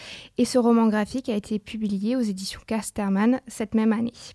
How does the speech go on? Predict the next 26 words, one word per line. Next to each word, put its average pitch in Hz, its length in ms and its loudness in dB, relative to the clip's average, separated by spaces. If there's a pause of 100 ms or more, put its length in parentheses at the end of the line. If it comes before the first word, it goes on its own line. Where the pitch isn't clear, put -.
(800)
Alors, 214 240 2
pour 269 160 0
vous 269 520 0
donner 269 280 -4
un 269 80 -6
petit - 200 -10
aperçu 240 380 -4
de 226 100 0
l'auteur, 269 380 0
Jean-Marc 233 380 2
Rochette, - 720 -4
euh, 220 380 0
a 208 100 0
plusieurs 233 340 0
casquettes. 233 600 -4
Euh, 196 360 2
il 190 100 0
est 190 60 -2
peintre, 226 500 0
sculpteur, 233 680 -2 (100)
illustrateur, 214 800 -4
auteur 202 300 -4
de 202 100 -2
B 196 160 0
D 226 160 0
français. 214 480 -4